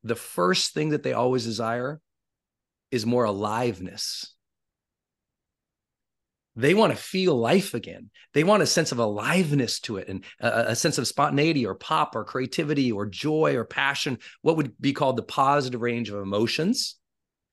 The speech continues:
And so what if you knew what everybody on the planet wanted? Would you live an abundant life?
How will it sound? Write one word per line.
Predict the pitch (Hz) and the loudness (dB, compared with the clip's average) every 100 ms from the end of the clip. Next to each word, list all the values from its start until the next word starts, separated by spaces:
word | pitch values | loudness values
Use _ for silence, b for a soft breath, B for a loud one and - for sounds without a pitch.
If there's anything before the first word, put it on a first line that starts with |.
| _ _ _ _ - | _ _ _ _ -6
And | 160 | -4
so | - 214 - _ _ _ _ _ - | 2 2 2 _ _ _ _ _ -4
what | 143 370 | 2 4
if | 320 - | 4 2
you | 226 214 | 2 2
knew | 151 110 92 123 - _ _ _ _ - | 0 -2 -6 -14 -20 _ _ _ _ 0
what | 135 151 160 | 2 2 2
everybody | 190 202 233 226 143 160 165 - - | 0 2 4 4 2 0 0 -4 -2
on | 131 | -2
the | 123 | -2
planet | - - 135 107 95 _ _ _ _ _ _ - | -6 -4 0 0 -2 _ _ _ _ _ _ -4
wanted? | 107 113 98 - - _ _ _ _ _ _ _ _ _ _ _ _ _ _ _ _ _ _ _ _ | 2 2 2 -4 -12 _ _ _ _ _ _ _ _ _ _ _ _ _ _ _ _ _ _ _ _
Would | 135 139 | 2 4
you | 226 | 6
live | 254 214 | 6 4
an | |
abundant | 143 131 135 135 120 | 2 2 2 0 -2
life? | 104 156 - - | -6 -6 -8 -20